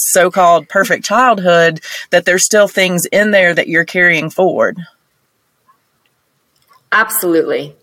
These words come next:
Speaker 2: Absolutely. Like, there has to be. Like, if you're living as an adult and you are happy and you don't need validation from other people and you have empathy for other people, like, that is a good person. Like, like, not a good person, but, like, that is a,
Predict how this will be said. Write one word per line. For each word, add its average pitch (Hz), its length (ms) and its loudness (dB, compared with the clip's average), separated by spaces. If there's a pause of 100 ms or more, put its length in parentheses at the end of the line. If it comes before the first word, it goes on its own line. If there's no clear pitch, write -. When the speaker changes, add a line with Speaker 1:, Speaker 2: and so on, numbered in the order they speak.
(100)
Speaker 2:
Absolutely. 226 760 2
Like, 165 240 0
there 226 140 2
has 226 320 -2
to 185 80 -4
be. 160 180 2
Like, 165 240 0 (640)
if 233 180 0
you're 320 180 2
living 302 280 0
as 262 180 0
an 240 80 2
adult 214 420 2
and 196 140 -2
you 202 120 2
are 156 100 4
happy 220 640 0
and 175 340 0
you 180 520 2
don't 202 260 0
need 226 160 2
validation 196 580 -2
from 196 140 -2
other 180 200 0
people 180 680 2
and 165 500 -2
you 175 160 -6
have 170 140 -2
empathy 208 400 -2
for 202 140 0
other 180 280 2
people, 175 720 0
like, 170 360 0 (100)
that 202 240 0
is 240 80 -4
a 247 60 -2
good 226 140 2
person. 233 300 0
Like, 160 200 -2 (120)
like, 180 220 0
not 214 160 0
a 185 40 -8
good 180 140 -4
person, 170 260 -4
but, 170 120 0
like, 175 160 2
that 196 140 0
is 196 140 -6
a, 185 140 2